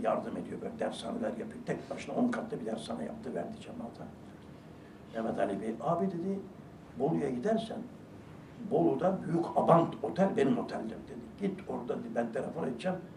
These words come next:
Git orada misafir et, seni ağırlasınlar." "Allah razı olsun," dedi. Ama unuttum sonra ben.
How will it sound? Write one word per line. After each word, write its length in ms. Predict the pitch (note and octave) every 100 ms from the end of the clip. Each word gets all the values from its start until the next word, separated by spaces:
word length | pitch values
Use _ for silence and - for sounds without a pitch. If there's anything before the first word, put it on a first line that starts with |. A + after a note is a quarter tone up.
| - -
Git 160 | - A2+
orada 200 | A2 C3+
misafir 420 | A#2+ - - C3
et, 80 | -
seni 200 | - G2+
ağırlasınlar." 760 | G2+ G2 - - - - - - - - - - - - - - - -
"Allah 220 | F3+ A3+
razı 300 | A#3+ - -
olsun," 160 | - -
dedi. 300 | - - - - -
Ama 120 | -
unuttum 280 | - B3 A2+
sonra 260 | G#2+ G#2+
ben. 120 | C#3+